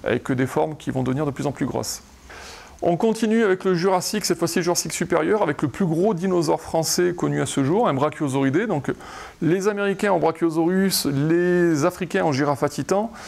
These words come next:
Euh, Girafa titan, c'est ce qu'on voit dans, dans, dans Jurassic Park, hein. C'est pas Brachiosaurus, son vrai nom, c'est Girafa titan. Il y a eu un,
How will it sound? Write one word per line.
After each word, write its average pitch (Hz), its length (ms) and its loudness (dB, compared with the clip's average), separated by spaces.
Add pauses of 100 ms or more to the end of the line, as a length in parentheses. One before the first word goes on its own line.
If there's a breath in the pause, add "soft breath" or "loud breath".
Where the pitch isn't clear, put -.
(260 loud breath)
Euh, 120 200 0
Girafa 147 320 0
titan, 185 400 -2
c'est - 400 -2
ce 156 80 -4
qu'on 143 200 -4
voit 147 120 2
dans, 143 140 -2
dans, 120 800 0 (420 loud breath)
dans 127 80 0
Jurassic 135 320 -2
Park, 131 260 -2
hein. 131 100 -4
C'est 131 140 -4
pas 135 140 0
Brachiosaurus, 131 500 0
son 131 140 -2
vrai 131 140 0
nom, 147 100 -2
c'est 143 160 -2
Girafa 127 300 -2
titan. 131 320 -4
Il - 60 -6
y - 40 -2
a - 20 0
eu 113 100 -2
un, 113 140 -4